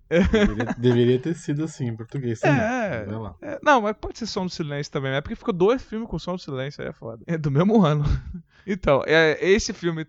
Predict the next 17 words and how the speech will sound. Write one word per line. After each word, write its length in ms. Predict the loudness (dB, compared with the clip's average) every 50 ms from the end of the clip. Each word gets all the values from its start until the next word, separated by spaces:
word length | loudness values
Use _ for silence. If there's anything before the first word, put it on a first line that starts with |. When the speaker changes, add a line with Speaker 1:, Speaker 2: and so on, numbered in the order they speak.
| _ _ -20 -2
Speaker 1:
fala 240 | 2 2 2 4 4
da 100 | 0 -2
história 320 | -2 -2 0 0 0 0
de 180 | 2 4 6 6
Ruben. 800 | 6 6 4 4 4 4 6 6 4 2 0 0 -4 -10 -12 -14 -18 _ _ _ _ _
Ruben, 680 | -10 -4 -2 0 2 2 2 2 2 0 -4 -6 -10 -18 _ _ _ _ _
ah, 120 | -6 -4 -4
é, 180 | -4 -4 -6
tem 200 | -6 -4 -4 -4
a 40 | -2
sua 140 | 0 0 0
namoradinha 600 | 0 0 0 0 0 0 0 0 -2 -4 -4 -2
Lu, 400 | -2 0 0 0 0 -2 -4 -8 _ _ _ _ _ _
e 200 | -8 0 4 6
eles 260 | 6 6 4 2 0
são 260 | 0 0 0 0 0 -2
músicos 720 | -4 -2 0 2 2 0 0 -2 -6 -10 -10 -10 -12 -18